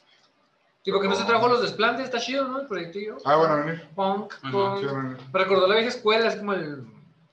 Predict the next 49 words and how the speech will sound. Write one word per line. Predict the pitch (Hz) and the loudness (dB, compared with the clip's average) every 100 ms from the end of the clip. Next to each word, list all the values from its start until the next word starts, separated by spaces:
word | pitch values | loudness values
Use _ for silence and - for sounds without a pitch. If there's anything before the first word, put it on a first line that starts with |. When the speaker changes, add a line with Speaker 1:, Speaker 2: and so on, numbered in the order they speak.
| _ _ _ | _ _ _
Speaker 3:
Bueno, | 196 202 | -2 0
pues, | 175 | 2
te | |
das | 170 | 0
cuenta | 180 170 | -2 -2
que | 180 | 0
no | |
hace | 147 165 | 0 -2
falta | 170 175 | -4 -4
que | 151 | -4
vengan | 139 156 | -4 -2
Speaker 1:
M | 165 180 | 0 2
X | 156 | 2
P | 202 | 2
X, | |
Speaker 3:
los | 190 | 4
cuates, | 180 185 190 190 - | 6 6 6 2 -4
güey. | 123 | -8
Speaker 2:
Sí. | - - - | -10 -14 0
Speaker 1:
la | 185 | 2
época | 185 240 247 | 4 4 4
chida | - 190 226 | 4 4 6
de | 214 190 | 4 2
que | 170 | 2
yo | 165 170 | 2 4
cuando | 202 190 | 4 4
yo | 170 | 4
lo | 185 | 4
conocí, | 196 180 208 | 2 0 0
yo | 220 | 0
me | 208 | 0
acuerdo | 196 202 202 | 2 2 2
que | 190 | 0
al | |
Chavero | 151 147 190 | 2 2 2
lo | 196 | 0
conocí. | 165 143 135 147 147 151 - _ | 0 -6 -8 -6 -6 -6 -12 _
Speaker 3:
<laughs> | - 208 - - - - | -2 -2 -2 -12 -16 -16
Estás | 135 147 | -16 -4
grabando, | 147 143 151 | 0 2 0
menso. | 139 - _ _ _ _ | -4 -8 _ _ _ _
Speaker 2:
Sí, | 151 127 | -4 0
sí, | 143 147 156 | 0 0 -4
sí, | 269 | -4
¿no? | 156 143 - | -2 -2 -4
Speaker 1:
Sí. | 214 | 0
Speaker 3:
Bueno, | 226 175 | 2 4
va. | 170 139 - | 4 2 -6
Speaker 2:
Sí, | - - 160 | -14 -10 -4